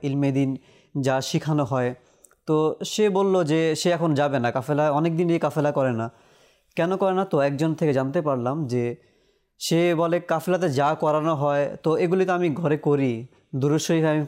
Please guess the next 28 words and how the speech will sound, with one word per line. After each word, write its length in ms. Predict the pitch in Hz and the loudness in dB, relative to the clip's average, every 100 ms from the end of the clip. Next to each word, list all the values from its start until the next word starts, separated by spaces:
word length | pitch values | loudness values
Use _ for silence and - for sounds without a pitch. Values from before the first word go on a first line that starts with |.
| 151 | 0
পড়ি, 280 | 147 143 147 | 0 0 0
পাঁচ 200 | 135 127 | -2 -2
ওয়াক্ত 160 | 135 147 | -4 -2
নামাজ 360 | 127 135 139 | 0 0 0
আমি 160 | 139 139 | -2 -2
পড়ি, 260 | 127 135 135 | 0 0 0
মসজিদে 400 | 127 123 - 147 | 0 -2 0 0
আমি 180 | 143 143 | 2 2
যাই, 260 | 131 127 131 | 0 -2 -2
তো 80 | 160 | -4
আর 140 | 175 | -2
যে 200 | 170 175 | 0 0
কি 160 | 165 151 | 2 0
হবে?" 260 | 127 113 123 _ _ _ _ _ - | 2 -2 -4 _ _ _ _ _ -2
মানে 140 | 160 | 2
এরকম 240 | 170 180 | 2 0
একটা 180 | 180 190 | -2 0
মন্তব্য 420 | 147 135 131 143 | 0 -2 -2 -4
শুনলাম। 380 | 147 143 123 117 - - _ | -6 -6 -6 -6 -10 -20 _
তো 80 | 175 | -2
বিষয়টা 420 | 135 175 240 233 | 0 0 0 0
এমন, 400 | 165 165 151 170 - - - - | 0 0 0 -2 -6 -20 -20 -6
শুধু 260 | 214 233 | -2 0
তার 200 | 202 220 | 0 0
এক্সাম্পল 500 | 202 170 190 190 208 170 | 2 0 0 0 0 2
না, 80 | |
আজকে 460 | 151 - 147 143 196 | 0 -2 -4 -2 -2
কিন্তু 260 | 190 185 | -2 0